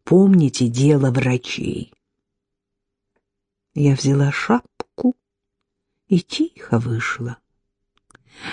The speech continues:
Всю дорогу до дома я пыталась осмыслить услышанное. Больше всего меня напугала перспектива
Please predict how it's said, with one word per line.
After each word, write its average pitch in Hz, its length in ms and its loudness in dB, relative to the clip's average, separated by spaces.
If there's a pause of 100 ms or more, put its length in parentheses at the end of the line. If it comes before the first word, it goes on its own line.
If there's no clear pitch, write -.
Всю - 160 -2
дорогу 226 360 4
до 233 160 4
дома 254 540 4 (540)
я 214 140 2
пыталась - 880 -2
осмыслить 214 760 2
услышанное. 117 1120 0 (840)
Больше 196 480 4
всего 143 400 2
меня 214 220 6
напугала 254 460 2
перспектива 226 960 0